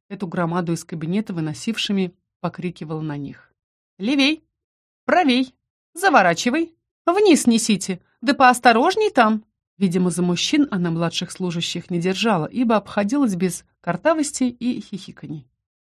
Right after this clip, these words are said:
Я проводила процессию преувеличенно заинтересованным взглядом, отвела глаза и встретилась этими самыми глазами с начальством.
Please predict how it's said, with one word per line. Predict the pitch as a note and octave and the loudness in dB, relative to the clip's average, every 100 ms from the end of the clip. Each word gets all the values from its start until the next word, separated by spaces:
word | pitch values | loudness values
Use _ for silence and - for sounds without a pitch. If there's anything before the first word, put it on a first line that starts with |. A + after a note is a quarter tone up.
| _ _ | _ _
Я | F3 F3+ | -4 -4
проводила | - F3 F3 E3 F3 | -4 -2 -2 -2 -4
процессию | E3 E3+ - F#3+ F#3+ E3 | -4 -8 -4 -4 -4 -8
преувеличенно | - D#3+ D#3+ D#3+ - D#3 | -6 -6 -4 -6 -6 -6
заинтересованным | D3 D3+ D3+ C#3+ - D3 C#3+ C3+ | -2 -4 -4 -10 -8 -8 -6 -6
взглядом, | C3+ - D3 E3+ B3 A#3 - _ _ _ _ _ - | -6 -6 -4 0 0 -2 -6 _ _ _ _ _ -8
отвела | E3 D3 D#3 D#3 | -6 -6 -6 -6
глаза | D#3 D#3 D#3+ A3+ C4+ - _ _ _ _ _ | -4 -4 -2 -2 -2 -6 _ _ _ _ _
и | F3 | -16
встретилась | - - G#3+ C4 B3 A3+ G#3+ - _ | -16 -6 -2 -2 0 -2 -4 -10 _
этими | A3 - G3 | -10 -4 -4
самыми | F#3 G3 F#3 F3 | -4 -4 -2 -4
глазами | D#3+ E3+ E3 F3+ F3+ E3+ _ _ | -4 -6 -4 -4 -4 -6 _ _
с | - | -12
начальством. | F3 - - A#2+ - - | -10 -10 -12 -14 -16 -18